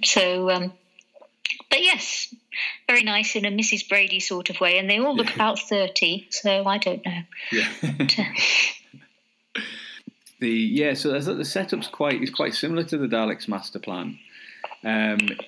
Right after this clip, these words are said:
Speaker 2: in that the, the setup of that is that there's, um, uh, you've got all the planets of the solar system who, uh, are allies, and, and people are born on different ones as colonies and things like that. 'Cause sort of Brett Vian, it says, w-,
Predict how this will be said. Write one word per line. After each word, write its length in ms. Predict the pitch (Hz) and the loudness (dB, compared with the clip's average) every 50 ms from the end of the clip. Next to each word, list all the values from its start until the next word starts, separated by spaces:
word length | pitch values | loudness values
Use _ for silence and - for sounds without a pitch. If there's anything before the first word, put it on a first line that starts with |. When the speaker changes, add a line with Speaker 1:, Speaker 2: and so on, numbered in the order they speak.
| _ _ - | _ _ -4
Speaker 2:
in 280 | 127 123 123 123 120 117 | 0 0 2 2 2 0
that 580 | 120 117 113 101 - - - - - - - - _ _ _ _ - _ - - - - | 0 0 0 -2 -4 -6 -12 -12 -12 -12 -12 -14 _ _ _ _ -20 _ -20 -20 -18 -10
the, 220 | - 107 110 107 98 | -4 0 0 0 0
the 100 | 101 110 | 0 -4
setup 340 | - - 127 - 113 113 | -2 0 0 0 0 -2
of 120 | 117 104 - | -4 -4 -2
that 260 | 113 113 110 - - | 0 0 0 0 0
is 240 | 101 104 101 - - | -4 -4 -6 -6 -4
that 260 | 104 101 - - - | -4 -4 -4 -6 -6
there's, 380 | 110 101 98 98 95 - - - | -6 -6 -4 -6 -8 -8 -8 -6
um, 680 | 101 98 98 98 98 95 95 95 95 92 95 104 - _ _ _ - - | -6 -6 -6 -6 -6 -8 -8 -8 -10 -10 -12 -14 -16 _ _ _ -16 -12
uh, 320 | 92 95 95 92 87 87 87 | -10 -8 -6 -6 -6 -6 -6
you've 180 | 87 101 101 | -6 -4 -4
got 100 | 110 - | -4 -4
all 120 | - 104 98 | -4 -4 -6
the 40 | - | -6
planets 280 | - 101 95 80 - 104 | -6 -6 -6 -6 -6 -6
of 60 | 92 | -8
the 60 | 90 | -8
solar 340 | - - 101 98 95 92 90 | -6 -6 -4 -4 -4 -6 -6
system 580 | - - 95 92 - - - 98 92 90 87 - - - - - - - - _ _ _ - | -6 -8 -8 -8 -8 -8 -6 -6 -6 -6 -8 -10 -6 -4 -4 -4 -4 -8 -18 _ _ _ -6
who, 440 | - 101 95 95 95 95 95 92 - | -4 -2 -2 -2 -2 -2 -4 -4 -4
uh, 160 | - 95 92 - | -4 -4 -4 -4
are 140 | - 92 92 | -4 -4 -2
allies, 760 | 90 95 95 92 90 92 92 95 92 90 90 90 87 - - - | -2 -2 -2 -2 0 0 -2 -2 -2 -2 -4 -4 -6 -10 -12 -10
and, 180 | 92 90 87 80 | -10 -8 -8 -6
and 220 | - 92 92 85 85 | -6 -8 -8 -10 -10
people 320 | - - 104 90 - 95 95 | -8 -8 -8 -6 -6 -8 -8
are 120 | 92 87 - _ _ - | -10 -10 -14 _ _ -4
born 260 | 101 98 95 95 95 | -4 -2 -2 -2 -4
on 100 | 95 92 | -4 -6
different 300 | 98 95 - 95 - 98 | -6 -6 -6 -6 -6 -6
ones 200 | 98 95 95 92 | -4 -4 -6 -6
as 120 | 92 85 | -6 -10
colonies 500 | - - 95 95 95 95 95 95 92 - | -6 -4 -4 -4 -2 -2 -4 -4 -4 -6
and 80 | 95 90 | -6 -6
things 220 | - 90 92 87 - | -4 -4 -6 -4 -6
like 180 | 90 90 - - | -8 -8 -6 -6
that. 240 | 92 95 95 - - | -6 -6 -6 -8 -10
'Cause 160 | - 95 - | -12 -10 -6
sort 120 | - 80 - | -6 -6 -4
of 40 | - | -2
Brett 200 | 117 110 - - | -2 -2 -2 0
Vian, 320 | - 95 95 98 98 98 | -2 0 0 0 -2 -2
it 100 | 85 - | -4 -6
says, 160 | - 101 90 - | -6 -8 -6 -6
w-, 180 | 98 92 - | -8 -8 -10